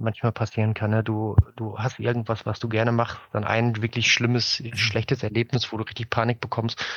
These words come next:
Speaker 1: Und danach ist das dann halt immer dann versaut für dich. Kann
Speaker 2: Ja.
Speaker 1: halt passieren. Nee, aber klar, ich hab viele auch wirklich schöne Momente, ne?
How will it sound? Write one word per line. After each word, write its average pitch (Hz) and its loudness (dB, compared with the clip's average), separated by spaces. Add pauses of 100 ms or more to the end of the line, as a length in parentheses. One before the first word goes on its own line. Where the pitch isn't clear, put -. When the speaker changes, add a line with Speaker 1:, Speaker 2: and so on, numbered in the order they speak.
(1120)
Speaker 1:
Und 110 2
danach 107 4
ist 110 -2
das 107 2
dann 104 4
halt 104 4
immer 104 2
dann 98 2
versaut 98 2
für - -4
dich. 90 -4 (140)
Kann 131 4
Speaker 2:
Ja. 127 6
Speaker 1:
halt 98 -2
passieren. 98 -4 (340)
Nee, 110 6
aber 98 2
klar, 104 2
ich 101 -2
hab 95 -2
viele 104 -2
auch 95 -8
wirklich 104 0
schöne 110 4
Momente, 95 0
ne? 104 -2